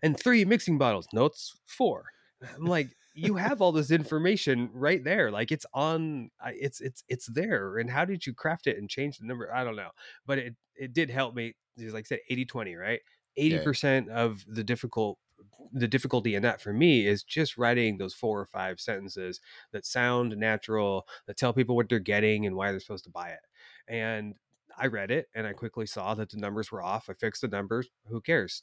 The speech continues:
Speaker 1: Still only took me about one minute to do this, which is faster. So it was, you know, I love the eighty twenty rule. I'm, if I
Speaker 2: Mm.
Speaker 1: get eighty percent of anything done and I can finish that last twenty, like, I'm satisfied. You know, I mean, I guess unless I'm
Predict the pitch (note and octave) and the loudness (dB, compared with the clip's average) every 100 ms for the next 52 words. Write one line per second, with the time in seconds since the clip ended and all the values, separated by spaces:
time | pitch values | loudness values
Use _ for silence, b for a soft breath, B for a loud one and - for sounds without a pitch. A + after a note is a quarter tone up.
0 | _ - - G#2+ A2+ A2 B2+ A#2+ C3 B2 | _ -14 -4 0 0 0 0 2 2 4
1 | B2+ G#2 G#2 A2+ D3+ C3 G#2 G2+ D3 G2 | 2 2 2 4 4 4 0 2 2 2
2 | G2 - F#2+ - - A#2 - F#2 F#2 G2+ | -2 -6 -8 -10 -8 -8 -8 -12 -8 -8
3 | F#2+ B2 A2 - _ B2+ G#2+ F2+ b b | -6 -6 -6 -12 _ -8 -8 -10 b b
4 | b C#3+ D#3+ D#3 B2+ B2 - A#2 G2 E2+ | b 0 2 2 0 -2 -2 -4 -4 -8
5 | D#2+ - A#2 G#2+ B B A#2+ C#3+ E3+ B2+ | -16 -10 -8 -8 B B 0 2 2 2
6 | C3+ D#3 - B2 D3+ A#2+ F#2+ A2+ C#3+ D3 | 2 0 -2 0 2 0 0 2 2 4
7 | E3+ C#3+ C3 E3+ D#3+ G#2 A#2+ C3+ A#2+ C3+ | 4 6 4 4 4 2 0 0 0 0
8 | B2+ A#2+ A2+ A#2+ - C3 C3+ A#2 G2 - | 0 0 0 -2 0 2 4 2 0 -4
9 | _ _ - A2+ G#2+ G2+ - F#2 E2+ - | _ _ -2 0 -2 -4 -4 -2 -4 -10
10 | - E2+ - - G2+ G2 A#2+ G#2+ G#2+ A2+ | -12 -14 -14 -8 -4 2 4 4 0 -2
11 | G#2+ G#2 G2+ F#2 | -2 -4 -8 -8